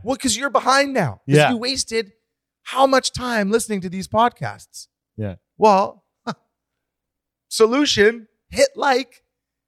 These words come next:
Speaker 1: make other people waste their time on it.
Speaker 2: So you
Speaker 1: So
Speaker 2: can get ahead.
Speaker 1: technically speaking, this is a win-win situation. You like the podcast, more people get to listen to it.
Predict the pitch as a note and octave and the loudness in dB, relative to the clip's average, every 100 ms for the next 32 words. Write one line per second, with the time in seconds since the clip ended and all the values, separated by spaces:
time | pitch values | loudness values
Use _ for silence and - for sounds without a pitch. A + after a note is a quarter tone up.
0 | _ D4+ D#4+ C#4+ C#4+ D4+ D4 B3 A3 G#3 | _ 0 2 4 2 0 -4 4 4 4
1 | - F3+ F3 D3+ C#3 B2 A2 G#2 _ _ | 0 0 2 2 2 -2 -2 -10 _ _
2 | - - C#3+ D#3 F#3+ A3 A#3+ D#3+ B2 A2+ | -20 -2 2 2 4 4 4 2 -2 -6
3 | F#2+ F2+ _ - C4 D4+ D4 C4 A#3 - | -12 -18 _ -4 -4 -4 -8 -6 -6 -6
4 | A3 - F#2 E2+ _ _ _ _ _ - | -8 -8 -10 -14 _ _ _ _ _ -20
5 | B2 C#3 F#3+ C3+ - _ _ _ D3+ C3+ | 0 4 4 2 -6 _ _ _ -2 4
6 | B2+ A#2 E3 F3 D#3 D3 C#3+ - B2+ - | 4 6 4 4 2 0 0 -4 -4 -4
7 | G2+ F#2 - _ _ _ - C3 C3 B2+ | -8 -8 -16 _ _ _ -16 -4 0 4
8 | G#3 A#3 - G3 D3+ - A#2 G2+ B2 - | 2 2 -2 0 0 -2 -12 -12 -14 -18
9 | _ - C3+ F#3 F#3+ F#3+ F3+ F#3 E3+ F3 | _ -2 4 4 4 0 0 -2 -2 -4
10 | - D#3 C#3+ C#3 | -4 -4 2 2